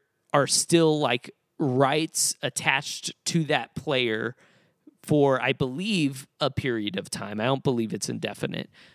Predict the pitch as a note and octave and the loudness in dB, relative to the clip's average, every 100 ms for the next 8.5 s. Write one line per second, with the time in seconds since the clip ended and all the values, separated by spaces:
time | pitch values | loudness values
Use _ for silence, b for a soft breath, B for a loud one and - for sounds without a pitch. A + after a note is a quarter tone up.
0 | b - C3+ A#2 - D3+ C3 D#3+ C#3 C#3+ | b 0 0 0 -2 0 2 0 2 0
1 | B2 - - - C#3 B2+ C3+ A#2 A2 - | 0 -2 -6 -4 -4 -4 -4 -4 -2 -2
2 | C3 A#2 A2+ - D3+ - A#2+ A2+ A#2 A2+ | -2 -4 -8 -6 -4 -2 -4 -4 -4 -2
3 | A2 - - _ _ B2+ A#2+ C#3+ A#2+ C#3 | -4 -6 -12 _ _ -6 0 0 0 -6
4 | - - - D3 - _ _ - D3 A#2+ | -10 -16 -16 -20 -20 _ _ -4 -2 0
5 | A2 A2+ - - - C#3+ - C3+ A#2+ - | -4 -6 -8 -6 -4 -4 -4 -6 -6 -4
6 | E3+ D#3+ C#3 - C3 B2 A#2+ - G#2+ G#2+ | -4 -2 -4 -4 -4 -2 -4 -4 -6 -6
7 | G#2+ C3+ b b b b - D3+ - C#3 | -10 -12 b b b b -6 -4 -4 -4
8 | B2 A#2+ A2 A2+ | -2 -2 -4 -6